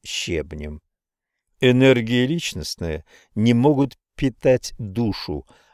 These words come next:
а потому она с одинаковой легкостью отбрасывает как бездуховные достижения интеллектуального гения, так и достижения дегенерата,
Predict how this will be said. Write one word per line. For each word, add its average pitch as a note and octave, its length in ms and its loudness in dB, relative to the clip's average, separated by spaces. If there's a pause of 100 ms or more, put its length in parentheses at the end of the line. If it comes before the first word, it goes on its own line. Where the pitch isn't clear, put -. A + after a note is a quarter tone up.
(100)
а B2 140 6
потому C#3 540 2
она E2+ 240 0
с - 140 -4
одинаковой F#2 680 -2
легкостью G#2 680 -8 (360)
отбрасывает G2+ 920 2
как A2 240 2
бездуховные G#2+ 880 0
достижения E3+ 840 0 (320)
интеллектуального D3 1040 2
гения, C3 480 -2 (420)
так G3+ 240 6
и C#3 80 2
достижения B2 800 0
дегенерата, G2+ 880 -2